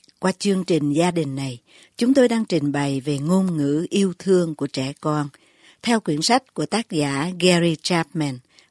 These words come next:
và Ross Campbell. Ngôn ngữ yêu thương thứ nhất của trẻ em là sự ôm ấp, vỗ về, trìu mến của cha mẹ và người thân. Ngôn ngữ yêu thương thứ hai đối với các em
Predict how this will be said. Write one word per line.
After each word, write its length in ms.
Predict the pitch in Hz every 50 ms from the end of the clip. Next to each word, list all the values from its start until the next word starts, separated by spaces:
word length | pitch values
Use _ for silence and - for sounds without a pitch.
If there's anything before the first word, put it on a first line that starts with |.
| _
và 180 | - 160 143 131
Ross 380 | 135 165 180 185 - - - - - _
Campbell. 440 | - 175 190 170 160 151 147 131 120 110 - _ _ _ _ _ _ - - _ _ _ _ _ - _ _ _ _ _ _ -
Ngôn 340 | 220 240 254 247 240 220
ngữ 320 | 185 160 156 151 160 190 - -
yêu 200 | 226 226 220 208
thương 240 | - 233 220 214
thứ 100 | - 247
nhất 320 | 254 247 269 302 349 - _
của 120 | - 156
trẻ 220 | - - 147 135 -
em 280 | - 170 180 165 151 - _ _ _ _ _ - - _ _ -
là 480 | 180 185 180 180 170 165 160 160 160 151
sự 420 | - - 165 151 147 143 143 - -
ôm 260 | 190 226 233 233 240 -
ấp, 180 | - 277 302 - _ _ _ _ -
vỗ 320 | 143 160 147 139 156 202 202
về, 300 | 196 160 151 143 131 120 -
trìu 280 | - - 165 156 147 127
mến 360 | 127 131 139 151 170 196 220
của 140 | - 147 139
cha 240 | - - 165 165
mẹ 300 | 160 151 139 139 135 135
và 120 | 135 143 143
người 260 | 131 135 135 131 120 -
thân. 300 | - 160 147 143 139 139 - _ _ _ _ _ _ _ _ _ _ _ _ _ _ _ _ _ _ _ _ _ _ _ _ _
Ngôn 220 | 226 220 240 226 208
ngữ 360 | 202 156 151 151 160 196 -
yêu 200 | - 214 208 202
thương 380 | 190 - 208 202 196 190 190 180 -
thứ 180 | - 220 226 226
hai 440 | 208 214 208 202 196 190 180 160 -
đối 220 | 175 170 175 196 208
với 120 | 240 233
các 240 | - 202 202 - -
em 260 | - 156 156 147